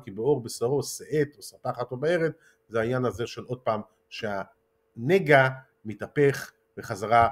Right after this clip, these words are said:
לעונג, שהשחור נהפך ללבן, שהמלכות חוזרת לכתר, שהמר הופך למתוק, שהתחתון הופך לעליון, זה אותם רעיונות כל הזמן.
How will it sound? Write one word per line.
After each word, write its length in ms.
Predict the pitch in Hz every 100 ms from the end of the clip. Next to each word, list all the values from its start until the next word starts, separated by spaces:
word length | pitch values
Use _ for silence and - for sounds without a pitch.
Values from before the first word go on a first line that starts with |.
| 92
לעונג, 540 | 101 135 143 127 123 120 _ _
שהשחור 640 | - 107 - 110 151 151
נהפך 340 | 117 98 131 113
ללבן, 440 | 117 101 127 135 131 - _
שהמלכות 580 | - 104 104 - 165 -
חוזרת 420 | 107 107 120 104
לכתר, 480 | 95 147 143 131 110 - _ _
שהמר 480 | - 110 107 131 151
הופך 360 | 110 - 127
למתוק, 560 | 131 107 - 156 135 - - _
שהתחתון 640 | - 113 - - - 170 139
הופך 320 | - 139 131
לעליון, 460 | 117 110 147 147
זה 60 | 117
אותם 260 | 113 151 143
רעיונות 340 | 127 113 113 -
כל 140 | 101
הזמן. 220 | 87 82